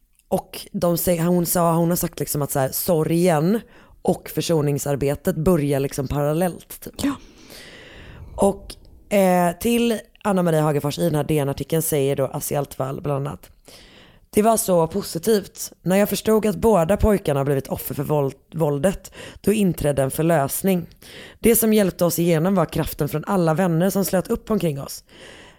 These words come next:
Speaker 1: Eh, Conrys familj var också omsluten. Alla ställde upp och jag minns att någon sa: 'Vet du, Essie, jag skulle, vill hellre vara du än hans mamma.'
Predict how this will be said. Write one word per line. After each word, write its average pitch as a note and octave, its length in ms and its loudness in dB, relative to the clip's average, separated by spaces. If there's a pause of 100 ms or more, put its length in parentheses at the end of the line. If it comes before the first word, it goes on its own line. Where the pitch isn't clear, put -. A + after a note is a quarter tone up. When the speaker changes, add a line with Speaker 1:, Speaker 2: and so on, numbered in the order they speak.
(240)
Speaker 1:
Eh, D3+ 420 4 (260)
Conrys G3+ 340 2
familj G3 280 2
var D#3 160 -2
också - 280 -2
omsluten. - 640 -4
Alla G3 360 2
ställde F3+ 320 -2
upp - 200 -12
och E3+ 80 -4
jag F3 120 2
minns G#3 320 2
att F#3+ 80 -2
någon D3+ 280 2
sa: D3+ 220 -6 (400)
'Vet G3 260 2
du, G#3+ 80 2
Essie, - 440 -4
jag A#3 120 -2
skulle, - 180 -4
vill A3+ 140 2
hellre E3+ 320 2
vara D3 300 2 (160)
du E3+ 460 0 (500)
än F3 140 2
hans F3+ 320 -2
mamma.' E3+ 300 -2